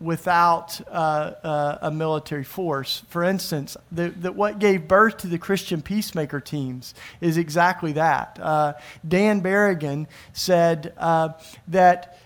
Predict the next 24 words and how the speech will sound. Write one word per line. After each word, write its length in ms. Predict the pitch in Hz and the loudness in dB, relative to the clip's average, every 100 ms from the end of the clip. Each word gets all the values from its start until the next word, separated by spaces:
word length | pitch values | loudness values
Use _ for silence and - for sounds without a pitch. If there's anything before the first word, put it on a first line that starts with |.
| - | -4
it's 220 | 185 - | -2 4
not 240 | 208 220 | 6 6
that 120 | 220 | 2
we've 200 | 214 185 | -2 -4
tried 320 | 180 208 220 190 | 2 4 4 2
the 60 | |
cross 500 | 180 190 185 175 - | -2 2 2 2 0
and 100 | 165 | -4
it's 160 | 151 - | -6 -8
failed 380 | - 190 185 143 | -2 2 2 0
us, 240 | 131 - | -8 -10
but 140 | - 196 | -8 -4
we 100 | 190 | 0
haven't 380 | 196 214 190 | 2 2 0
tried 440 | - - 175 175 147 | -4 -4 -2 -2 -4
the 80 | 139 | -8
cross, 460 | - 131 - 131 | -6 -6 -6 -10
truly 460 | - - 247 254 226 | -10 -4 0 0 -2
tried 340 | - 170 170 | -4 -4 -4
the 60 | 156 | -6
cross 340 | - 135 135 | -6 -6 -6
with 140 | 170 156 | -8 -6
the 80 | |
same 800 | 151 - - 220 233 233 240 233 | -8 -8 -6 -2 0 2 0 0